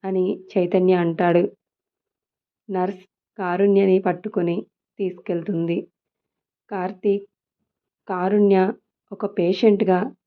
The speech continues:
నాకు పరిచయం. నువ్వు తనని వదిలేసి ఫారెన్ వెళ్ళిపోయిన రోజు,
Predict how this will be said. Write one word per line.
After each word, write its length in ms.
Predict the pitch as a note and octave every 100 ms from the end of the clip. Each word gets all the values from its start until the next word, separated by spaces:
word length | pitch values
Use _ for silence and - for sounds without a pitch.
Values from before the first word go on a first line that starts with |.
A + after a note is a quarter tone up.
| _ G3
నాకు 240 | F3+ F3+
పరిచయం. 580 | F3+ D#3+ D#3+ F3 E3 - _ _ _ _ _ _ _ _ _ _ A3
నువ్వు 480 | A3 G3 G3+ C#4 - _ _ _ _ _
తనని 300 | G3+ G3+ G3+
వదిలేసి 800 | F#3 E3+ F#3 A3+ A3 G#3 G3 - _ _ _ _ _ -
ఫారెన్ 380 | F#3+ F#3 A#3+ A#3
వెళ్ళిపోయిన 600 | G#3 G3 F#3+ F#3 F#3 F3+
రోజు, 500 | F3 E3+ E3+ F3